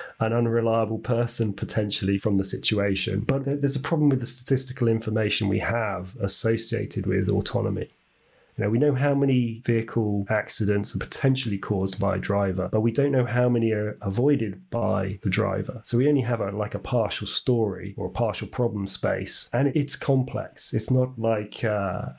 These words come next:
an autopilot on a plane, let's say.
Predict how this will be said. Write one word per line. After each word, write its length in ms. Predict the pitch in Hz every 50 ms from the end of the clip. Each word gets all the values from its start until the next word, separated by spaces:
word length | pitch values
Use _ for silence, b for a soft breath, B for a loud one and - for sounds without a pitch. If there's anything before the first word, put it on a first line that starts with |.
| - - - 131 131 - 123 131
an 140 | - 117 117
autopilot 640 | 113 110 - - 110 - - - 107 101 101 107 107
on 100 | 101 101
a 40 | 98
plane, 440 | - - 113 110 101 98 98 95
let's 220 | 92 90 - - -
say. 400 | - 110 101 95 92 95 95